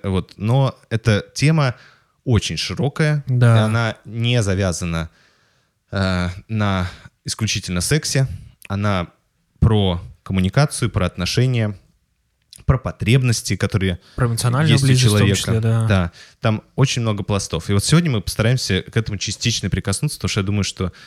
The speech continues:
Speaker 1: э, ещё можно с-, э, мы когда-то запишем, я думаю, ещё выпуск <laughs> про измены, но вот сейчас
Speaker 2: Сто шестьдесят девятый.
Speaker 1: Да, сейчас <laughs> погоним.
Speaker 2: Да, поехали. Э, Здравствуйте, Саша и Гоша. Заранее спасибо за выбор моего вопроса.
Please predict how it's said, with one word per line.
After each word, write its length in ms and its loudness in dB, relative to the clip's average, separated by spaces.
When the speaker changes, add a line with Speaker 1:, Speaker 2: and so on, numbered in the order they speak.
Speaker 1:
э, 140 -4
ещё 300 -2
можно 260 0
с-, 420 -6
э, 440 -8
мы 120 4
когда-то 300 2
запишем, 380 0
я 80 -4
думаю, 180 0
ещё 140 2
выпуск 320 8
<laughs> 240 8
про 140 8
измены, 500 2
но 240 0
вот 160 -4
сейчас 60 -2
Speaker 2:
Сто 180 6
шестьдесят 400 2
девятый. 500 0
Speaker 1:
Да, 200 6
сейчас 440 4
<laughs> 320 2
погоним. 480 2
Speaker 2:
Да, 260 0
поехали. 380 2
Э, 260 4
Здравствуйте, 440 4
Саша 280 2
и 20 4
Гоша. 460 2
Заранее 520 4
спасибо 400 2
за 140 6
выбор 300 2
моего 340 2
вопроса. 540 0